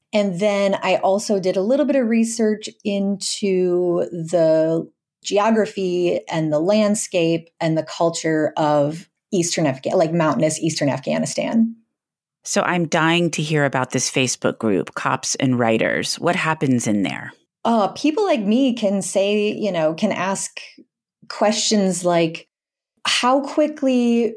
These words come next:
Speaker 1: would realistically a forensics report come back?"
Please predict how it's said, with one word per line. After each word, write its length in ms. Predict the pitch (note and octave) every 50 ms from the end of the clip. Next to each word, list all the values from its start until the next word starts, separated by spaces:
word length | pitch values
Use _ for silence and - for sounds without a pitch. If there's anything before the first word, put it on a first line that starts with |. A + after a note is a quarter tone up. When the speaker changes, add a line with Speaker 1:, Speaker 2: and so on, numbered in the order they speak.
| - _ -
Speaker 1:
would 840 | G#3+ G3 G3+ G#3 G#3+ G#3 G3+ G3+ G3 G3 F#3+ F#3+ F#3+ F#3 E3+ G#3+ - -
realistically 1040 | G3+ G3+ G#3 G3+ F#3+ F#3+ G3 G#3+ - - G3+ F#3+ - - G3 F#3 F#3 F#3 F3+ E3+ F3+
a 160 | - F#3 F3
forensics 580 | - - F#3 F3 E3 E3+ D#3 D3+ C#3 C#3+ - -
report 480 | B2+ B2+ - - - C3+ A2+ - -
come 240 | - - D3+ C3+ C#3
back?" 380 | B2+ A2 - - A#2 - -